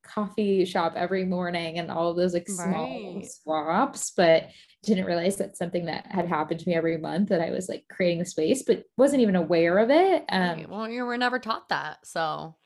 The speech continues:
Speaker 1: Yeah, no one was talking about it. And it was something I think a lot of, like,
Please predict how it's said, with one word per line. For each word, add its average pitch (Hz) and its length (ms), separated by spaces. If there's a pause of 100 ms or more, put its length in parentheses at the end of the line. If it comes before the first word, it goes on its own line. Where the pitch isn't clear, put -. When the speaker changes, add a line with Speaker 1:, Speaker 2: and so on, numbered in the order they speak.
(160)
Speaker 1:
Yeah, 262 420
no 233 160
one 294 100
was 294 180
talking 233 360
about 240 240
it. 302 400
And 208 380
it 220 160
was 208 160
something 196 340
I 196 120
think 196 200
a 190 60
lot 185 180
of, 185 160
like, 190 140